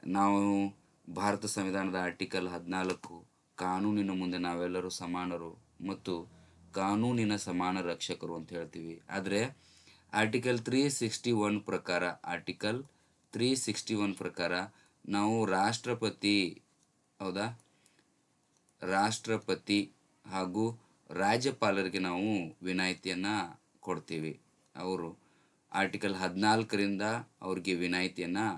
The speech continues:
ಕೊಡ್ತೀವಿ ನಾವು. ಯಾವುದ್ರ ಪ್ರಕಾರ? ಆರ್ಟಿಕಲ್ ಹದಿನಾಲ್ಕು ಏನ್ ಹೇಳ್ತೈತಿ? ಕಾನೂನಿನ ಮುಂದೆ ನಾವೆಲ್ಲರೂ ಸಮಾನರು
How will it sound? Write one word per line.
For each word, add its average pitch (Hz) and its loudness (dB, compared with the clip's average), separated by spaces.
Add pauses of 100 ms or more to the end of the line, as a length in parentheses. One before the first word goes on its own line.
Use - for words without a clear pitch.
(180)
ಕೊಡ್ತೀವಿ 78 -10
ನಾವು. 71 -12 (120)
ಯಾವುದ್ರ 95 -4
ಪ್ರಕಾರ? 92 -6
ಆರ್ಟಿಕಲ್ 90 -6
ಹದಿನಾಲ್ಕು 90 -6
ಏನ್ 95 -4
ಹೇಳ್ತೈತಿ? 95 -4 (380)
ಕಾನೂನಿನ 110 2
ಮುಂದೆ 104 2
ನಾವೆಲ್ಲರೂ 98 0
ಸಮಾನರು 90 -4